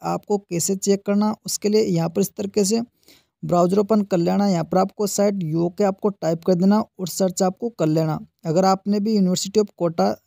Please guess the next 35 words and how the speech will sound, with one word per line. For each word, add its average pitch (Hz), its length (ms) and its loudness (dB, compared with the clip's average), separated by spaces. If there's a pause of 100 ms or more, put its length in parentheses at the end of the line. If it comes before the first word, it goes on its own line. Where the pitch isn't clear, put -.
से - 160 -4
यहाँ 196 80 0
पर 196 140 -4
फॉर्म 196 300 4
भरा, 208 260 4 (480)
तो 196 80 0
आपको 185 340 2
यहाँ 202 120 0
पर 214 120 -2
इस 196 140 -4
तरीके 196 240 -4
से 214 60 2
साइट 185 320 0
आपको 196 240 0
टाइप 175 380 -4
कर 185 100 0
देनी। 196 260 2
जैसे 180 300 0
आप 208 160 -2
टाइप 190 240 -2
करोगे, 202 240 2 (100)
ऊपर 180 260 -6
यहाँ 202 120 -2
पर 202 120 -2
इस 185 60 -2
तरीके 196 340 -4
से 185 60 -4
देखने 175 320 -2
को 208 120 -2
मिल 185 180 2
जाए, 185 180 2
"Welcome 185 460 0
to - 40 -4
University 185 500 0
of 214 100 0